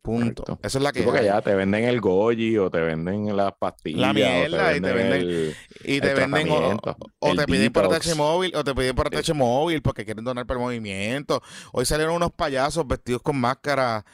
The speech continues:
Speaker 1: eh, poniendo un banner en, en el expreso de la Valdoriotti de Castro. Entonces, la otra cosa, Molusco y par de corillos de personalidades. Suave.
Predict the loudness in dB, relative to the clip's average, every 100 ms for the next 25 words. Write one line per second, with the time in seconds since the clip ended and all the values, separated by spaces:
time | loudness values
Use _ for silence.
0 | -20 -20 _ -6 -4 -2 -2 -2 -4 -6
1 | -6 -4 -2 -2 0 0 0 -2 -2 -2
2 | -2 0 0 0 0 0 0 0 0 -2
3 | -2 -4 -4 -2 0 0 -2 -10 -20 _
4 | _ -8 -4 -2 -2 -2 -4 -6 -14 _
5 | _ _ _ _ _ -20 -20 _ -2 2
6 | 2 2 0 -2 -2 0 0 -6 _ -8
7 | -6 -4 -4 -4 0 0 0 -2 0 -2
8 | -2 -4 0 0 0 -2 -2 -2 0 -2
9 | -4 -6 -10 -20 -14 -6 0 4 4 4
10 | 2 -2 -6